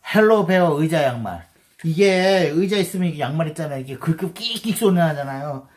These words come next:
그 저번에는 그 뭐더라? 그 공 있잖아, 공, 공. 그 테니스 공 갖고 이제 쪼개서 했는데, 아, 그 은근히 귀찮더라고요. 근데 요새 양말 나와서 그거 두 개 산 거 하고. 그 다음에 이거.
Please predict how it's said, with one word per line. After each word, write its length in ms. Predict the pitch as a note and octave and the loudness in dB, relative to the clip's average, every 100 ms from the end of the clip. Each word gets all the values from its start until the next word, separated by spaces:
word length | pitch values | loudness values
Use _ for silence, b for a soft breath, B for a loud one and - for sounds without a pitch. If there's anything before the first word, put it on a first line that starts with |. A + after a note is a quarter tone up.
| b b b | b b b
그 220 | D3 C#3 | -6 -6
저번에는 480 | - D3 E3 D#3+ D3 | -4 -2 0 -2 -4
그 340 | C#3+ B2+ G2+ G2 | -6 -6 -8 -8
뭐더라? 520 | A2+ A2+ C3+ D#3 - | -8 -8 -8 -8 -10
그 400 | - A#2 A2 E2+ _ _ _ _ _ _ _ - | -12 -8 -8 -12 _ _ _ _ _ _ _ 2
공 160 | F3 F#3+ | 4 4
있잖아, 260 | E3+ C#3 | 0 -6
공, 220 | A#2 B2 | -8 -12
공. 340 | G#2+ B2 G2 E2 | -8 -8 -8 -12
그 160 | - A#2 | -18 -10
테니스 320 | - A#3+ A#3+ | -4 -4 -2
공 100 | A#3 | -2
갖고 260 | G3 E3 E3 | -2 -2 -4
이제 360 | D3+ D3+ D3 C3 | -2 -2 -4 -4
쪼개서 360 | A3+ A#3 G3 | -4 -4 -2
했는데, 340 | F#3+ E3+ D#3+ D3 | 0 0 0 0
아, 260 | D#3 G3+ | 2 0
그 120 | E3 D#3 | 0 -2
은근히 320 | D#3+ G#3 G3+ | -2 -2 -2
귀찮더라고요. 720 | - E3 C3+ C#3 A#2+ G#2+ G#2 B B B | -4 -8 -8 -10 -12 -12 -16 B B B
근데 120 | B2+ | -10
요새 160 | A2+ A2+ | -8 -6
양말 300 | G#2+ C3+ C3+ | -6 -4 -4
나와서 400 | A#2+ G2 F#2 E2 | -4 -6 -8 -16
그거 180 | - F2+ | -18 -18
두 120 | G#2+ | -14
개 80 | G#2 | -14
산 220 | - G#2+ | -12 -14
거 80 | F2+ | -14
하고. 280 | F#2 E2 - _ b b b b b b b b | -16 -18 -20 _ b b b b b b b b
그 60 | - | -8
다음에 500 | G2+ G2 C3 C3 - - b b - - - - - - - - - - | -6 -4 -4 -6 -10 -20 b b -20 -14 -8 -8 -8 -14 -18 -20 -16 -6
이거. 360 | C3+ G#2+ E2+ | -2 -2 -4